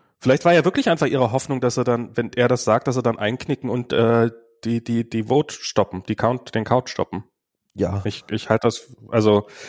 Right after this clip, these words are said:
Speaker 2: Ich meine, man
Speaker 1: ähm,
Speaker 2: muss, man muss sagen, es hat ja auch geklappt zweitausend, ne? Also als, äh, damals, äh, die in Florida
Speaker 1: Da ging's um Recount, oder?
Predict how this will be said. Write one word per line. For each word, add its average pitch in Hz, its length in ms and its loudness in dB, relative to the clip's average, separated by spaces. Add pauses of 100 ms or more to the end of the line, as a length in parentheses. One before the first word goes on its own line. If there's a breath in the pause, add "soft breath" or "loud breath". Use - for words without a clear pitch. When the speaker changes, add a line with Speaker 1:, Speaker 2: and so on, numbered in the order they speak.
(100)
Speaker 2:
Ich 123 60 -8
meine, 151 220 4
man 117 320 2
Speaker 1:
ähm, 107 140 0
Speaker 2:
muss, 110 80 -2
man 127 100 2
muss 151 160 0
sagen, 139 280 2
es - 120 -2
hat 127 140 -4
ja 120 60 2
auch 117 120 0
geklappt - 340 -2
zweitausend, 98 640 -2
ne? 120 260 0
Also 98 380 0
als, - 400 -4
äh, 104 240 0
damals, 107 760 0
äh, 101 280 0
die 101 380 0
in 95 500 -4
Florida 113 380 2
Speaker 1:
Da 110 60 4
ging's 110 160 4
um 117 180 -2
Recount, 101 540 0
oder? 202 280 -4